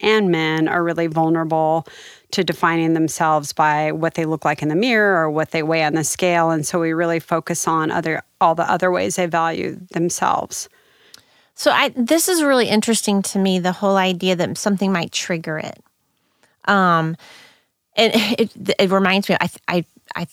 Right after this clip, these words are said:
Speaker 2: watched an episode of something called Hoarders one time, and it, it
Speaker 1: Uh-huh.
Speaker 2: sounded to me like
Speaker 1: Uh-huh.
Speaker 2: the whole thing with hoarding was like somebody had lost something very significant in their life. You know, it, it could be a death of a loved one or something like that, that triggered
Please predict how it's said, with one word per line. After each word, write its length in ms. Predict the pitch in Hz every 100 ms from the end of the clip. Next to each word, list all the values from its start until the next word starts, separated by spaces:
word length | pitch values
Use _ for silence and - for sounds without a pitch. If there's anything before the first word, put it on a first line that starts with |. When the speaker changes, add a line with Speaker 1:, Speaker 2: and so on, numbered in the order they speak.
| _ _
Speaker 2:
watched 280 | 185 185 -
an 80 | 185 -
episode 400 | 196 202 - 190
of 80 | 175
something 340 | - 185 190
called 220 | 180 170 160
Hoarders 640 | - 180 170 151 - -
one 260 | - 170 160
time, 380 | - 143 123 -
and 180 | 180
it, 120 | 180 -
it 160 | 190 175
Speaker 1:
Uh-huh. 160 | -
Speaker 2:
sounded 280 | - 220 220
to 120 | - 247
me 180 | 220
like 160 | 202 180
Speaker 1:
Uh-huh. 80 | 196
Speaker 2:
the 60 | 196
whole 200 | 247 262
thing 180 | 285 247
with 120 | 208
hoarding 480 | - 285 349 349 240
was 180 | 196
like 140 | 190 190
somebody 380 | - 233 247 240
had 180 | 233
lost 400 | 180 170 165 214
something 680 | - 262 254 262 294 302 285 -
very 300 | 185 202 214
significant 800 | 220 220 196 202 - 220 254 254
in 160 | 208 208
their 220 | 208 208
life. 460 | 175 160 196 226 -
You 120 | 202
know, 240 | 190 - -
it, 120 | 180 - -
it 120 | -
could 160 | - 190
be 200 | 190 -
a 100 | 185
death 340 | 165 180 185
of 120 | 190 170
a 60 |
loved 300 | 170 175 185 185
one 240 | 196 196
or 60 | 175
something 380 | - 190 190
like 180 | 180 180
that, 160 | 220 214 - -
that 160 | 202 190
triggered 840 | - - 339 294 196 165 160 185